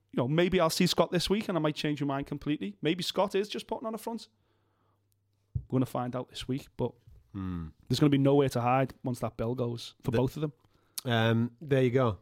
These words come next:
Speaker 2: Are you, um, are you giving away any tickets for this, this weekend?
Speaker 1: Oh, shit, yeah, yeah.
Speaker 2: That'd be nice, you know what I
Speaker 1: Yeah.
Speaker 2: mean? Seeing as that, uh, you know, I'll give you a couple of jobs.
Speaker 1: I think
Speaker 2: Uh,
Speaker 1: it's an all but a sellout, but let me t-, I'll message Matchroom when we finish recording now, but I'm,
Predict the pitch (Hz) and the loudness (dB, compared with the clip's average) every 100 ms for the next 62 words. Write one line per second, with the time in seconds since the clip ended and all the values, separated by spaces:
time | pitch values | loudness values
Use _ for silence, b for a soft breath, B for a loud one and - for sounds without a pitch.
0 | - 185 233 240 226 220 - 208 196 202 | -2 2 4 6 4 2 2 2 2 4
1 | 202 196 196 196 - 208 208 - 214 220 | 4 4 4 2 0 -2 -2 -2 0 0
2 | - 202 214 208 220 233 226 202 - - | 0 0 0 0 0 0 2 2 0 -6
3 | 226 262 202 240 240 233 262 208 185 160 | -6 -4 -2 -2 0 0 2 2 2 4
4 | 117 131 151 - 156 156 139 135 143 143 | 6 4 2 0 4 6 6 6 4 2
5 | 135 123 127 120 - 131 120 120 - - | 2 4 2 2 2 4 4 4 -2 -14
6 | 120 147 127 107 139 202 175 151 - - | -8 0 2 2 2 2 2 0 0 0
7 | 120 113 107 110 - 160 208 214 208 208 | 2 4 4 0 0 4 6 6 6 6
8 | 202 196 180 - 180 196 151 - - 143 | 6 4 4 4 4 4 2 -2 -6 -4
9 | 160 180 - 165 156 170 185 156 151 - | -2 -4 -4 -2 0 2 2 2 2 4
10 | 175 170 147 143 147 143 147 - 139 147 | 2 4 4 4 2 2 2 4 4 6
11 | 156 147 151 151 139 127 | 6 6 6 4 2 0